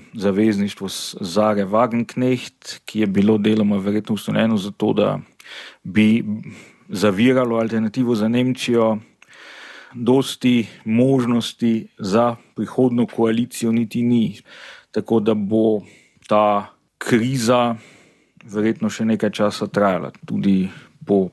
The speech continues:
prihodnjih volitvah, na katerih sicer je zelo verjetno pričakovati zmago krščanske demokracije,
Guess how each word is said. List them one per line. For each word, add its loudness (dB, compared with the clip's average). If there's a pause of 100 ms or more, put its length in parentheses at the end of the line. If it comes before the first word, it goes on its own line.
prihodnjih 0
volitvah, 0
na -2
katerih -2
sicer -2 (840)
je 2 (300)
zelo 4
verjetno 2
pričakovati -2 (200)
zmago 2
krščanske -2
demokracije, 2